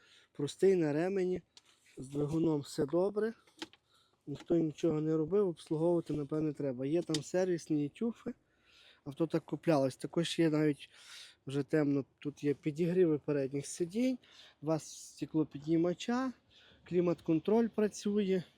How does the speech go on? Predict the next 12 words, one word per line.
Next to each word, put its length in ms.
також, 480
е, 240
два 360
ключі. 640
Ну, 140
вже 220
не 140
видно. 380
Друзі, 460
ну 80
от 160
такі 420